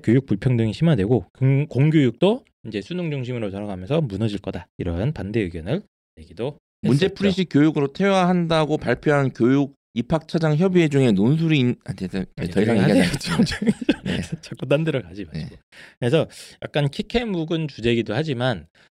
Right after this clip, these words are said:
Speaker 1: 어쨌든 이게 지금 해결이 돼야 되는 주제긴 합니다. 그리고, 어, 현재 뭐 정당마다 좀 다른데 지금 현재 주요 정당마다 정책이 좀 다른데, 아,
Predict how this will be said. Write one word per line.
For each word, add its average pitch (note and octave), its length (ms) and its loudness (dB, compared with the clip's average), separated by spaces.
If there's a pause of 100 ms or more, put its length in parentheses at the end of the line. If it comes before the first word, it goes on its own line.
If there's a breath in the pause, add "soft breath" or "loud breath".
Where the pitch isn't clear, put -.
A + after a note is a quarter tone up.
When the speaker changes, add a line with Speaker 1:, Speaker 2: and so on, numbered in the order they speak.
(140)
Speaker 1:
어쨌든 E3+ 440 -6
이게 D#3 200 0
지금 C3+ 180 -2
해결이 G#3 440 0
돼야 A#2 280 -2
되는 B2 240 -2
주제긴 G2 400 -2
합니다. F2 640 -6
그리고, D3 500 -4 (360 soft breath)
어, F#2 180 -10
현재 F3 880 2 (240)
뭐 G2 160 -14
정당마다 A#2+ 1500 0
좀 C#3 140 -4
다른데 E2+ 560 -6 (320)
지금 F2 200 -12
현재 G#2 420 -8 (100)
주요 F#2 400 -8 (260)
정당마다 G2 480 -8
정책이 G2 380 -10
좀 - 140 -18
다른데, F2+ 500 -2 (440 soft breath)
아, G2 220 -6